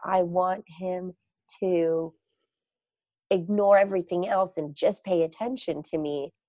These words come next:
I understand that sometimes, you know, he messes up. I wish that he would have, 'cause he's very quick to apologize and explain to me, "It's not that I wasn't interested. I'm very interested.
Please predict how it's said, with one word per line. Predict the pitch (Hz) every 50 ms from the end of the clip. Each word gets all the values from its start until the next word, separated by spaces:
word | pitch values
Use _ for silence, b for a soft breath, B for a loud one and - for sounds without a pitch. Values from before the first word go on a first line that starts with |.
| -
I | - 202 208 233
understand | 208 185 180 180 175 - - - - - - _ _ _ _ - 240 262 294 302 277 220 190 185 175 -
that | - 175 170 -
sometimes, | - 180 165 175 170 - 160 147 147 156 160 -
you | 143 139
know, | 135 135 143
he | 156 156 165 170
messes | 175 180 170 170 170 - 175 156 151 170
up. | 165 156 151 151 _ _ _ _ _ _ _ _ -
I | - 220 202
wish | 185 185 190 202 233 262 254 - - - - _ _ _ _ _ _ -
that | 202 180 - - - -
he | 208 208 208
would | 190 190 185 180
have, | 165 175 175 170 170 170 170 _ _ _ _ _ -
'cause | - 269 254
he's | 254 247 233
very | - 302 339 339
quick | 330 - - - - 226 214 _
to | - - 208
apologize | 180 175 - - - 175 165 156 151 - - - - - - - -
and | - 165 165
explain | 160 - - - - 170 175 175 170 170
to | - - 170
me, | 165 160 160 160 - _ _ -
"It's | 196 196 - -
not | 214 185 175 202
that | - 202 180
I | 175
wasn't | 175 180 185 175 190 180 175
interested. | 175 170 - - 165 156 - - 165 160 151
I'm | - 151 160 170 170
very | 170 185 170 175 180
interested. | - - 170 170 - - 170 - - - 180 170 160